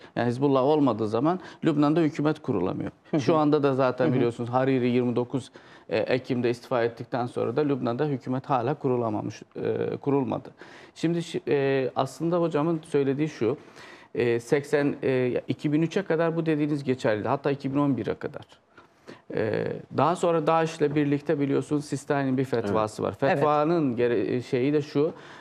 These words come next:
Speaker 1: e, gönüllüler olarak, Haçlı Şabi demek, e, gönüllü
Speaker 3: Tabii.
Speaker 1: bir topluluk olarak, e, Irak'ta daeş'e karşı mücadele eden ve bunu, bunun da görevi şuydu. Aslında öyle başlamadı.
Speaker 2: İçinde
Speaker 1: E,
Speaker 2: de kırka,
Speaker 1: kutsal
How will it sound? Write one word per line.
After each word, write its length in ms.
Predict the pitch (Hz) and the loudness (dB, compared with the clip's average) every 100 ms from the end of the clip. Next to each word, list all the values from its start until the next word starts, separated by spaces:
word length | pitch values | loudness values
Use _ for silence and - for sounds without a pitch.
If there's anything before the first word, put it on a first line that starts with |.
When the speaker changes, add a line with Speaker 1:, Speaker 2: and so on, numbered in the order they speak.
| - | -4
Speaker 1:
e, 240 | 127 123 127 | 0 2 2
gönüllüler 520 | 147 147 143 143 123 | 2 4 4 4 4
olarak, 260 | 104 101 | 2 2
Haçlı 280 | 120 135 143 | 0 0 -2
Şabi 400 | - 160 120 110 | 0 0 0 0
demek, 320 | 113 170 208 - - - - | 0 0 -2 -10 -20 -18 -8
e, 60 | 139 | -2
gönüllü 340 | 156 151 143 | 0 2 2
Speaker 3:
Tabii. 180 | 147 139 | 2 0
Speaker 1:
bir 80 | 131 | 0
topluluk 600 | 131 123 127 135 143 98 | -2 -2 0 0 0 0
olarak, 520 | 117 113 - - - | 0 2 0 -2 -2
e, 260 | - - 90 - - - - - _ _ | 0 2 2 0 -4 -8 -18 -20 _ _
Irak'ta 540 | 147 151 117 - 160 147 | 0 2 0 -2 -2 2
daeş'e 400 | 147 123 - 139 | 2 0 -2 -2
karşı 380 | 143 123 - | 0 -2 -2
mücadele 520 | 151 143 131 120 117 113 | -2 0 0 0 0 0
eden 300 | 135 190 147 | 0 0 -2
ve 140 | 139 | 0
bunu, 220 | 165 170 131 | -2 -2 -6
bunun 360 | 131 147 170 | -4 0 2
da 60 | 151 | 0
görevi 360 | 127 127 139 | 2 0 0
şuydu. 320 | 147 151 104 98 | -2 -2 0 0
Aslında 460 | 104 - 135 139 | -2 -2 0 2
öyle 220 | 143 135 | 2 2
başlamadı. 640 | 127 127 180 160 104 160 294 - _ - - - - | 0 0 0 0 0 -2 -4 -10 _ -20 -20 -8 0
Speaker 2:
İçinde 280 | 269 226 | 2 4
Speaker 1:
E, 40 | 311 | 4
Speaker 2:
de 80 | 359 | 4
kırka, 140 | 185 | 2
Speaker 1:
kutsal 360 | - 247 220 | 4 2 2